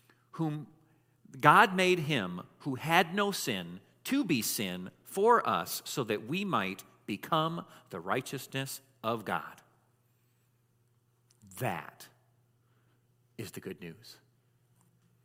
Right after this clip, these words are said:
God made Him, who's that? Jesus, who had no sin, to be sin for us, so that in Him we might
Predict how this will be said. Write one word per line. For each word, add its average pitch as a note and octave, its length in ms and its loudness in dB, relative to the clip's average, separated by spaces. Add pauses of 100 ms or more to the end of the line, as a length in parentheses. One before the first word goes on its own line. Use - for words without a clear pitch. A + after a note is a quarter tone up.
(300)
God F3+ 380 8
made F#3 400 6
Him, D3 640 2 (120)
who's D3+ 280 -4
that? D3+ 420 0 (1400)
Jesus, D#3+ 640 0 (840)
who D#3+ 300 0 (400)
had F#3 400 6
no G#3+ 260 4
sin, C3+ 560 -4 (1600)
to C#3 120 -4
be C4 300 2
sin D2+ 560 0 (760)
for F3 340 -2
us, - 460 -6 (280)
so B2 260 0
that A2+ 220 2 (120)
in G#3+ 180 2
Him G2 460 -2 (300)
we D3 160 -2
might G#2+ 380 -2